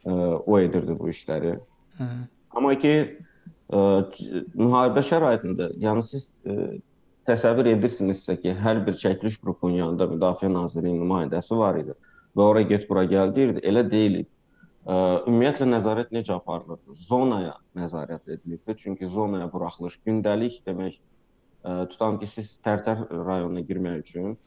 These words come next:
Speaker 1: hər gün yeni siyahılar tərtib olunurdu.
Speaker 2: Hı.
Speaker 1: Hər gün. Və bu siyahılar Bakıdan gəlirdi, müvafiq orqanlarla razılaşdırılırdı.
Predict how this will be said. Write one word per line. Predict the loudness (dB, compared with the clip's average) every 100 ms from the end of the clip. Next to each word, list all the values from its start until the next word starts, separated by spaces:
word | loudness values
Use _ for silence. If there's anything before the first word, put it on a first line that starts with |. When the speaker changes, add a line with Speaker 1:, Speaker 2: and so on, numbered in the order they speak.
| _ _ _ _ -6
Speaker 1:
hər | -2 0 0
gün | 0
yeni | 0 0
siyahılar | -2 -2 0 0 -2
tərtib | -6 -12 -14 -16
olunurdu. | -16 -16 -20 _ -20 _ -20 _ -2
Speaker 2:
Hı. |
Speaker 1:
Hər | 2 2 0
gün. | -2 -4 -4 -12 _ _ _ -2
Və | -2
bu | -2
siyahılar | -2 0 0 -2 -2
Bakıdan | -2 -4 -4 -4 -2
gəlirdi, | -4 -8 -14 -16
müvafiq | -12 -10 -10 -8 -6
orqanlarla | -6 -6 -12 -12 -12 -14
razılaşdırılırdı. | -18 -20 -20 _ _ -20 -20 -20